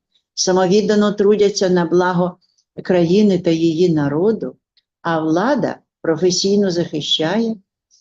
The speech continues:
і забезпечує сви-, всіма благами свій народ.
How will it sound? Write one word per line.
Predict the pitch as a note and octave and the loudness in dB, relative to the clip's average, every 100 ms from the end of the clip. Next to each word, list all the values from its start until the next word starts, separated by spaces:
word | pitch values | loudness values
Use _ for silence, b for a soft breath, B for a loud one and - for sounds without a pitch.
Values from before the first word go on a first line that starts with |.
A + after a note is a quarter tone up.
| - | -2
і | C#4 | 0
забезпечує | B3+ G#3+ G#3+ - F#3+ G#3 G#3+ A3+ G#3+ G#3 | 2 2 0 0 0 0 0 0 0 -2
сви-, | - F#3+ G3 | -6 -4 -4
всіма | - - G3+ F#3 F3+ | -4 -4 -2 -2 -2
благами | F3+ F#3 F3+ F3+ E3+ E3+ | -2 0 -2 -2 -4 -6
свій | - - B2+ C#3 D3 - _ _ - | -10 -10 -6 -6 -6 -8 _ _ -10
народ. | D#3+ D3 C3+ C3+ | -4 -4 -4 -10